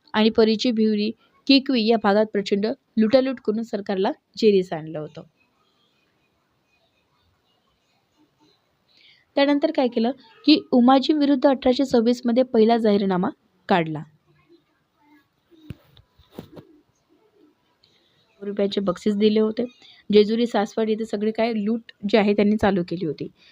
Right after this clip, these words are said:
पुढे इंग्रजांनी तिसरा जाहीरनामा काढून बक्षिसांची रक्कम हे शंभरवरून बाराशे रुपये केली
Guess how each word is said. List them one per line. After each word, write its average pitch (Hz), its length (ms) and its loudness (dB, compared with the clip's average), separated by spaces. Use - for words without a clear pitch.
पुढे 302 260 6
इंग्रजांनी 277 520 4
तिसरा 262 220 2
जाहीरनामा 240 480 2
काढून 233 280 0
बक्षिसांची 214 500 -2
रक्कम 214 320 0
हे 254 180 0
शंभरवरून 262 600 2
बाराशे 190 420 0
रुपये 202 220 0
केली 220 260 0